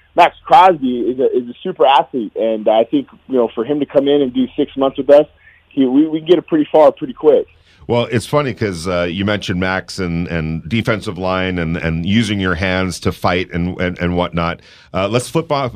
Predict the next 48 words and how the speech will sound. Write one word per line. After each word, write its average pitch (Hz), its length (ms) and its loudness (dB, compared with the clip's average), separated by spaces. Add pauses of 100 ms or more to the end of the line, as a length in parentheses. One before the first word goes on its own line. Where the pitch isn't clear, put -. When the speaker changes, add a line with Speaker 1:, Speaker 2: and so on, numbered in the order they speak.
Speaker 2:
uh, 104 260 -4
flip 123 300 -4
over 110 180 -2
to 101 80 -2
the 95 100 0
other 101 120 -2
side 95 220 -2
of 90 40 -2
the 87 180 -2
line 87 220 -2
of 82 80 -6
scrimmage, 104 380 -4
and 90 120 -6
Alex 95 320 -2
Leatherwood, 95 440 -2
the 85 80 -4
young, 87 340 -2
uh, 82 220 -2
Raiders 85 320 -2
offensive 82 420 -8
tackle. 110 500 -4 (300)
Um, 92 480 -4
y-, 110 140 -18 (380)
part 120 260 4
of 127 80 -4
M 117 200 -2
M 117 140 -2
A 110 240 -2
and 104 140 -6
part 98 180 -2
of 107 100 -4 (200)
fighting 110 500 -4
is 101 260 -4
also 104 240 -2
defending 101 540 -2
yourself, 76 480 -6
and 80 100 -6
that's 92 200 -4
what 95 100 -4
I 90 80 0
think 90 280 -4
of 87 140 0
when 85 100 0
I 82 60 0
think 87 200 -4
of 80 100 -4
a - 60 -2
blocker. 80 560 -2